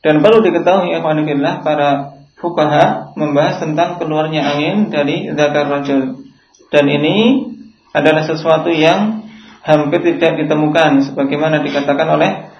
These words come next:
Ibnu Aqil Al-Hambali. Ya, tidak diketahui kejadian bahwasanya angin itu keluar dari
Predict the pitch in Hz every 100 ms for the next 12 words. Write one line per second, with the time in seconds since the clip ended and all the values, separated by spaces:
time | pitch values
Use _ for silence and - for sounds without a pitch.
0 | - _ - 160 151 147 139 156 143 147
1 | - 190 151 131 131 - - - _ _
2 | _ _ _ _ _ _ _ _ _ _
3 | _ _ - - - - 156 151 160 156
4 | 156 156 165 160 170 175 139 - - -
5 | - - - - - - - 131 143 143
6 | 147 156 208 214 147 143 143 147 143 143
7 | 143 143 143 151 143 143 139 139 143